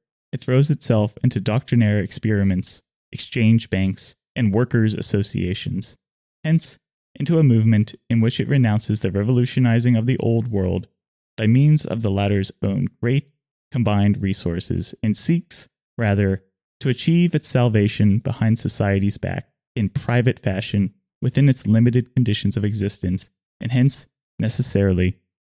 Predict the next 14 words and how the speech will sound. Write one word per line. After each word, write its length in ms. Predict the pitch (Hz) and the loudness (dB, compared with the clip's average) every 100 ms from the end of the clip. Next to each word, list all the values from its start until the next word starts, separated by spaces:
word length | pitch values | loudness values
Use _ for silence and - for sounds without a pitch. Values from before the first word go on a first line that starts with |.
| - | -10
suffers 380 | 98 - 90 | -10 -4 -6
shipwreck." 500 | - - - - - _ _ _ _ _ _ _ | -4 -10 -8 -10 -12 _ _ _ _ _ _ _
What 120 | - | -4
was 140 | 165 180 | 0 2
left 420 | 190 190 - - _ _ 139 | 2 0 -8 -20 _ _ -6
of 80 | |
the 80 | 147 | -4
proletariat 680 | - 127 123 - 127 127 - | 0 2 2 2 0 0 0
leadership 440 | 101 101 - 95 - | -2 -2 -2 -6 -6
after 320 | 107 - 101 | -6 -2 -2
the 120 | 98 101 | -2 0
May 220 | 107 117 | 0 0
fifteenth 680 | - 101 78 - 107 98 - | -2 -6 -6 -4 -4 -4 -4
ousters 560 | 104 101 - 95 92 | -4 -4 -2 0 0